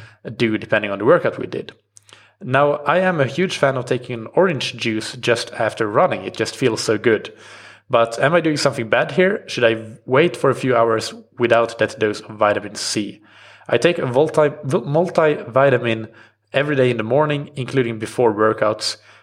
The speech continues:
and it's full of antioxidants, so should I wait and take it a few hours after the workout? Also, some gels come with antioxidants. What is your take on that? Should I avoid them?" Uh, honestly, this is the first time I've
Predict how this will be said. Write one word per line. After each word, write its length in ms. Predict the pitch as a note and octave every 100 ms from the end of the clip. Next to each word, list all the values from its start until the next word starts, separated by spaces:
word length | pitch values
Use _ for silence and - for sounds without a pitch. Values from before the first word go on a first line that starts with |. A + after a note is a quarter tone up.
| -
and 120 | A#2+
it's 120 | B2+ -
full 340 | E3+ F3 F3+
of 220 | B2+ A#2+
antioxidants, 920 | - B2 B2+ A2+ - A#2+ A2+ A2+ - - _
so 140 | -
should 200 | A2 D3+
I 60 | F3+
wait 400 | A#2 A#2+ D#3+ D#3+
and 140 | A#2+
take 200 | B2 A#2+
it 80 | A2+
a 60 | -
few 300 | - A#2+ G#2+
hours 340 | A2 G#2+ - -
after 300 | A2 - A2
the 80 | G2+
workout? 520 | G2+ G2+ - - - _ - - - _ _ _ -
Also, 580 | - E3 F3+ F3 D#3 -
some 380 | - D#3 D#3+ D3 C3+
gels 480 | A#2 B2+ D3 F3+ - -
come 220 | C3 A2+
with 260 | A#2+ C#3+ -
antioxidants. 840 | C3+ C3+ C3+ C3+ C3+ C#3+ - - _
What 200 | - D3+
is 100 | D3+
your 100 | C3
take 220 | B2 A#2
on 120 | A2+
that? 280 | A2 C#3+ -
Should 160 | - B2+
I 80 | A2+
avoid 400 | G#2 G#2+ A#2+ B2
them?" 240 | E3 G3 - - - - _ _ -
Uh, 220 | A2 A2
honestly, 340 | D3 F3 - E3+
this 200 | C3+ C3+
is 80 | -
the 60 |
first 280 | - C3+ -
time 180 | A#2+ A#2
I've 140 | G#2+